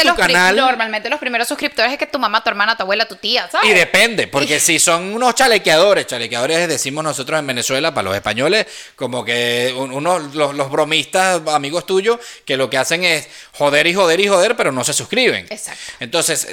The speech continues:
Speaker 1: sin embargo, puede que nadie, se, ninguno de tu, de tu, de tu entorno se suscriba. Entonces, bueno, y además eso, cuando yo digo cero suscriptores, es fuera de los, de los,
Speaker 2: Claro,
Speaker 1: de los
Speaker 2: de
Speaker 1: que realmente te apoyan porque son tu familia, porque es tu mamá,
Speaker 2: Sí,
Speaker 1: porque
Speaker 2: como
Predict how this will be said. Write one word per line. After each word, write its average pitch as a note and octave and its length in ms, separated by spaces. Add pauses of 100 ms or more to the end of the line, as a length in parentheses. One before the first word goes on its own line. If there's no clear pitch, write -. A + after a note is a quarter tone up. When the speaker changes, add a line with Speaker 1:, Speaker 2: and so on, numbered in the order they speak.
Speaker 1:
sin F3+ 260
embargo, D#3 460
puede G#3 240
que A3+ 140
nadie, E3 280
se, D#3+ 220
ninguno D3 400
de G#3 80
tu, D3+ 240
de C3+ 240
tu, C3 280
de B2 120
tu B2 280
entorno D#3+ 640
se D#3 120
suscriba. A2+ 500 (500)
Entonces, F3+ 480
bueno, E3+ 260
y A2+ 80
además B2 280
eso, F#3 200
cuando E3 160
yo C3 140
digo F3 200
cero G#3+ 160
suscriptores, G3 460
es G3 100
fuera D#3 520
de A2+ 200
los, G#2+ 300
de A#2 120
los, G2+ 280 (340)
Speaker 2:
Claro, B3 220
Speaker 1:
de E3 60
los D#3+ 100
Speaker 2:
de G#3+ 60
Speaker 1:
que D#3+ 80
realmente F3 420
te G#3+ 60
apoyan F3 340
porque F3+ 180
son C#3+ 140
tu D3+ 80
familia, G3 460
porque C#3 160
es B2+ 80
tu C3+ 80
mamá, G3+ 320
Speaker 2:
Sí, - 60
Speaker 1:
porque - 160
Speaker 2:
como C3+ 120